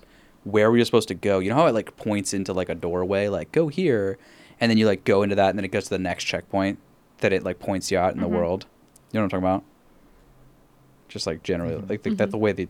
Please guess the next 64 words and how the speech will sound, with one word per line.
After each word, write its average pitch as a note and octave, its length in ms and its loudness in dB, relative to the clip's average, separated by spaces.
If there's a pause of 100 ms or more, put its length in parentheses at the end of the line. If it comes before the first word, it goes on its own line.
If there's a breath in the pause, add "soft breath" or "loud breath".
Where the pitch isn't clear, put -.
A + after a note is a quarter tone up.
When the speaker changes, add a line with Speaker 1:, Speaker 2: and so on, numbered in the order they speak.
(160)
Speaker 1:
the G2 100 -4
U F2+ 160 -2
I F2 100 -2
points. G#2 300 -4
Speaker 2:
Yeah, - 20 4
Speaker 1:
It B2+ 60 0
just D#3+ 140 0
Speaker 2:
the - 120 2
Speaker 1:
stopped G#2 140 0
Speaker 2:
quest B3 180 2
Speaker 1:
pointing. F2+ 140 -6
Speaker 2:
markers. G#3+ 400 -8
Speaker 3:
Yeah. - 100 -4
Speaker 1:
It - 40 -8
just C#3+ 140 2
stopped F3+ 240 2
pointing, A2+ 460 0 (100)
like, G2+ 200 -4
outside G#2 360 2
around G2 220 0
that G2 180 -2
building. G2 320 -4
We F2 80 -4
were F2+ 120 -6
just F2+ 160 -8
like, F2 240 -8 (640)
"What? E2 100 -10
What F#2+ 60 -8 (960)
are B2+ 40 -4
we C3+ 60 -2
supposed C#3+ 200 -10
to C#3+ 60 -6
do?" D3 100 2
So A3 100 0
I F#3 40 2
think E3 200 -2
that's G#3 140 4
supposed E3+ 100 -2
to - 60 -14
be G2+ 60 -4
telling F2+ 260 -4
us. G2 160 -6 (440 soft breath)
Um, F#2+ 220 -2
but B2+ 100 4
I C3 60 6
will B2 160 4
say A2+ 160 2
we G2+ 140 -2
did G2+ 220 0
approach F#2 420 -4
essentially F#2 380 -6
like F2+ 100 -4
Ninja F2+ 160 -10
Warrior E2+ 240 -6
and E2+ 80 -10
just F#2 100 -10
be F#2+ 60 -8
like, F#2 120 -6
"How G#2+ 80 -2
do A2+ 60 4
I C3 60 2
press C3+ 160 -4
the - 80 -8
button? A2+ 260 -4